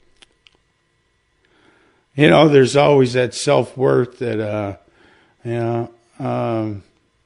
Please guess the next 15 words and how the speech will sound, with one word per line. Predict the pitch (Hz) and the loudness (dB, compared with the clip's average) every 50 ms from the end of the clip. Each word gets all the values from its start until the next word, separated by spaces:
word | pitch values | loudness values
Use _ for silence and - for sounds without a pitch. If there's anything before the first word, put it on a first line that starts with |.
| _ _ _ _ _ _ _ _ _ - | _ _ _ _ _ _ _ _ _ -2
I | 139 143 160 | 2 2 2
still | - - - - 180 180 175 170 147 | 2 2 2 4 6 6 6 6 6
don't | 131 151 156 151 151 - 143 | 4 4 4 4 2 0 0
know | 147 143 147 143 143 143 139 | 2 2 4 6 6 4 2
if | 127 - - - | 0 -2 -6 -8
the | 143 | -8
field | - - - 151 151 151 143 | -4 -2 2 4 4 4 4
that | 143 139 135 | 2 2 2
I'm | 135 135 135 | 2 0 0
going | 131 135 139 139 135 131 | 0 2 2 2 2 2
into | 135 131 127 - - - 143 143 139 139 131 135 | 0 -2 -2 -4 -4 -2 0 2 2 0 0 -2
is, | 135 135 131 120 110 - - - | -2 -2 -2 -2 -4 -8 -8 -4
uh, | 123 123 123 120 117 117 117 117 - - _ _ _ _ - - - - - _ _ _ _ - | -2 0 2 2 2 0 0 -4 -6 -14 _ _ _ _ -20 -20 -20 -20 -20 _ _ _ _ -6
is, | 151 135 127 123 117 107 - - - - - - _ _ _ _ _ _ _ _ _ _ - - | -4 0 0 0 0 -2 -6 -10 -12 -12 -14 -16 _ _ _ _ _ _ _ _ _ _ -10 -8
uh, | 139 | -8